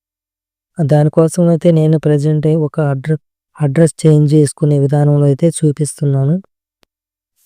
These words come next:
ఇకపోతే మాత్రం మనం అడ్రస్ మార్చుకోవడం గురించి అయితే చెప్తున్నాం కాబట్టి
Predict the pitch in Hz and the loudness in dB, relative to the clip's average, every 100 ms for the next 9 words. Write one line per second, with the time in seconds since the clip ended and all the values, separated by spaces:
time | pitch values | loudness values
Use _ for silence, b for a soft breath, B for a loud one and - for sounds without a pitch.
0 | _ _ b b b - 139 156 170 160 | _ _ b b b -8 0 2 2 2
1 | 190 165 160 147 160 160 160 180 214 b | 0 0 0 -2 0 2 2 0 -4 b
2 | b - 165 151 175 - 165 151 160 160 | b -4 -2 0 0 0 -2 0 0 2
3 | 156 156 - 160 160 - 147 - 156 156 | 2 0 -4 -4 -4 -6 -10 -4 -2 0
4 | 151 143 147 - | 0 -2 -4 -2